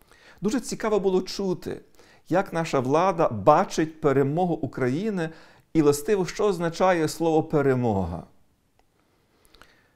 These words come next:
Ми починаємо всі розуміти, що перемога — це не тільки деокупація, е, всіх окупованих Росією територій і вихід на кордон дев'яносто першого року.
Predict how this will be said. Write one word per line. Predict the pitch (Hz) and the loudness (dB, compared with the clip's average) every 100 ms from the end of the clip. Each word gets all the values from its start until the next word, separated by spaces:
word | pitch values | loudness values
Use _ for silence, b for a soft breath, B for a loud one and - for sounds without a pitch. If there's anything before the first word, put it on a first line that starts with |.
| b - | b -4
Ми | 165 | -2
починаємо | 170 165 185 175 | -2 -2 -2 -2
всі | 160 160 | -4 -2
розуміти, | 151 131 143 160 185 127 117 | -2 -2 -4 -4 -4 -4 -6
що | - 151 135 - - _ | 0 0 0 -8 -20 _
перемога — | 147 131 131 143 220 180 113 | 2 2 2 0 0 0 -4
це | - 135 | -4 -6
не | 135 | -6
тільки | 226 233 - 147 127 - - | -6 -6 -2 -2 -2 -8 -8
деокупація, | 120 147 143 143 135 143 147 156 - 131 123 123 - b b b _ 107 | 0 2 2 -2 -2 2 2 0 -4 -2 -2 -4 -12 b b b _ -10
е, | |
всіх | 107 - 107 185 - - _ _ _ _ _ _ _ - | -8 -8 -6 -8 -10 -18 _ _ _ _ _ _ _ -4
окупованих | - 135 160 160 151 143 | -2 2 4 4 2 0
Росією | 120 120 147 139 | -2 -4 -2 -2
територій | 135 123 123 120 113 95 92 - | -2 -2 -2 -2 -2 -2 -4 -6
і | 117 | -2
вихід | 113 165 160 127 | 0 0 -2 -6
на | 120 | -6
кордон | - 131 135 151 | -4 0 2 2
дев'яносто | 127 127 131 127 | 0 -4 -6 -6
першого | 117 127 131 123 110 | -4 -4 -4 -6 -4
року. | 110 90 - | -4 -6 -10